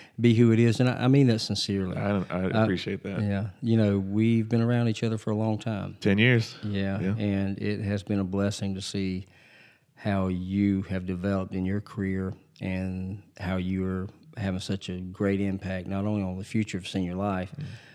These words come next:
Speaker 1: but also on the people who fall under your leadership.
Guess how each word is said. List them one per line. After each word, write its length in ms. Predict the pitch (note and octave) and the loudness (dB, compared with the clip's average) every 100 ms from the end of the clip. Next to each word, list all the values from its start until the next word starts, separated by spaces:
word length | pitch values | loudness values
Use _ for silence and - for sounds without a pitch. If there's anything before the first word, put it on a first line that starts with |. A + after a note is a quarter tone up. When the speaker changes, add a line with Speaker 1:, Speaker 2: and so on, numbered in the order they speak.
| - _ _ | -20 _ _
Speaker 1:
but 340 | G#2 G2 F#2 F2+ | -8 -4 -2 -2
also 640 | G2+ F#2+ G#2 G2 F#2+ F#2+ - _ _ - | -2 -2 0 0 0 -6 -16 _ _ -6
on 160 | F#2 F2+ | -4 -4
the 80 | |
people 360 | F#2 F#2+ F#2 F#2+ | -4 -4 -4 -6
who 240 | F2+ F#2 | -4 -4
fall 340 | F2+ F#2+ F2+ F2+ | -2 -2 -2 -2
under 220 | F#2+ F#2 | -4 -4
your 180 | F2 F2+ | -8 -10
leadership. 580 | F#2 F#2 F#2+ - - | -8 -8 -8 -10 -10